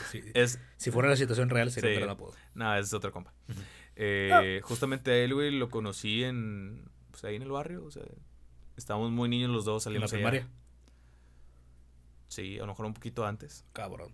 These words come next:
Speaker 2: Y, pues, ya después se cambió de casa, pero ahí.
Speaker 1: Ajá.
Speaker 2: Eh, seguimos de repente en contacto. Eh, pero sí, güey, se me hace que el, la amistad más larga que tengo ahorita eres tú. O sea,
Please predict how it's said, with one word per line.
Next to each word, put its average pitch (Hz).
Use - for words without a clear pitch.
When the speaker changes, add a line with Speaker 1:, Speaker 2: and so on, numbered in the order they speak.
Speaker 2:
Y, 98
pues, 135
ya 160
después 123
se 120
cambió 110
de 110
casa, 92
pero -
ahí. -
Speaker 1:
Ajá. 160
Speaker 2:
Eh, 98
seguimos 101
de 123
repente 107
en 104
contacto. 123
Eh, 104
pero 98
sí, 127
güey, 190
se 180
me 139
hace 143
que 151
el, 104
la 101
amistad 98
más 120
larga 120
que 120
tengo 120
ahorita 117
eres -
tú. 120
O 117
sea, 98